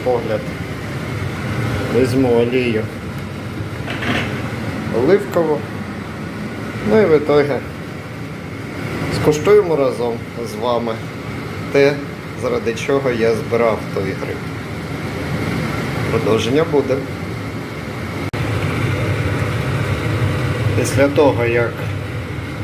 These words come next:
грибок закипів, і ми прокип'ятили його п'ятнадцять хвилин, ми відсиджуємо його.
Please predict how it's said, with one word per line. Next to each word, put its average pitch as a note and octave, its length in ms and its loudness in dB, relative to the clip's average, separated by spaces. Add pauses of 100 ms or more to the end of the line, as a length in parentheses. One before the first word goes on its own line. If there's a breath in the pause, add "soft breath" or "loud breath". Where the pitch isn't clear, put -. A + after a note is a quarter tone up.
(1040)
грибок C3 400 6 (120)
закипів, C3 560 -2 (2750)
і B2 120 0
ми B2 240 4 (1500)
прокип'ятили C3+ 800 4
його A2+ 200 2 (100)
п'ятнадцять A#2 680 0 (680)
хвилин, A#2+ 480 4 (4000)
ми E3+ 300 6
відсиджуємо A2+ 880 2
його. G2 240 -2